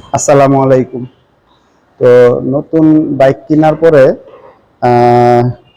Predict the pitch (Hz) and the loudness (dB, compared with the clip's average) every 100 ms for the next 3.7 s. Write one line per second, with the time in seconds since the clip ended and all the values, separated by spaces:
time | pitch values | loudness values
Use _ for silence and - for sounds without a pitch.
0 | _ _ _ - 135 135 143 139 135 - | _ _ _ -4 -4 -2 0 2 0 0
1 | 143 143 139 - 143 135 135 131 123 147 | 0 2 0 -2 -2 0 -2 0 -2 -2
2 | - _ _ _ _ _ _ _ - 123 | -8 _ _ _ _ _ _ _ -6 0
3 | 127 127 127 127 135 131 | 2 2 0 -2 0 0